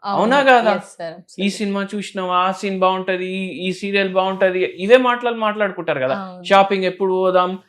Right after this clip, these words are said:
Speaker 2: ఆ స-, ఆ, ఏమంటారు, ఈ దుకాణంలో ఈ చీర బాగుంది,
Speaker 1: <laughs>
Speaker 2: అవునా కదా? ఇవన్నీ
Speaker 1: ఎస్, ఎస్.
Speaker 2: మాట్లాడుకోండి. ఇవన్నీ మాట్లాడుకుంటే జర మైండ్ హల్కా అవుతది.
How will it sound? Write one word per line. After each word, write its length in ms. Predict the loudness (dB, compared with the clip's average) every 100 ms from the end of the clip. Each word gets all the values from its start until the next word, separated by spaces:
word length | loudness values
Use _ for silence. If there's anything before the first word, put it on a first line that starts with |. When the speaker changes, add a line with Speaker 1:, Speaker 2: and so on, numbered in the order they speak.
| _
Speaker 2:
ఆ 120 | 2 2
స-, 120 | 4
ఆ, 420 | 2 2 -2 -6 -10 -8
ఏమంటారు, 520 | -4 -2 0 2 0
ఈ 180 | 0 0
దుకాణంలో 500 | -2 -2 -2 0 0
ఈ 140 | -2
చీర 260 | -6 0 2
బాగుంది, 680 | 4 2 0 -2 -2 -4
Speaker 1:
<laughs> 300 | -8 -6 -2
Speaker 2:
అవునా 300 | 4 6 6
కదా? 220 | 6 6 4
ఇవన్నీ 300 | 2 2 2
Speaker 1:
ఎస్, 60 |
ఎస్. 80 | 2
Speaker 2:
మాట్లాడుకోండి. 640 | 0 2 0 0 -2 -4
ఇవన్నీ 460 | -8 -8 -8 -6 -6
మాట్లాడుకుంటే 800 | -8 -8 -8 -8 -10 -6 -6 -8 _ _ -2
జర 220 | 0 0
మైండ్ 320 | 0 -2 -2
హల్కా 280 | -4 0 2
అవుతది. 340 | 2 0 -10